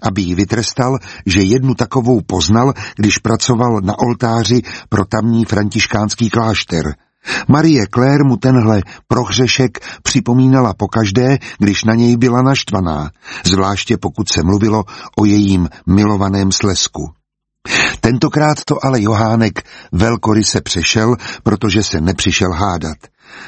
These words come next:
Teď přece nešlo o malichernosti. Stalo se něco, co v blízké budoucnosti může ohrozit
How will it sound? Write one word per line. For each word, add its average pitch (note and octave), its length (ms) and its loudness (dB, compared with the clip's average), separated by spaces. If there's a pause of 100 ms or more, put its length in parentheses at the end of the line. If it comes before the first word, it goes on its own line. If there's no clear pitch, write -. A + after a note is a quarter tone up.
(100)
Teď C#3+ 200 2
přece C#3+ 380 0
nešlo B2 460 0 (220)
o B2 100 2
malichernosti. F2 920 -2 (640)
Stalo C#3 300 0
se C#3+ 180 0
něco, B2+ 320 0
co - 160 -2
v D#2+ 120 -6
blízké G#2 440 0
budoucnosti A2 640 0
může A2 320 2
ohrozit A#2 560 0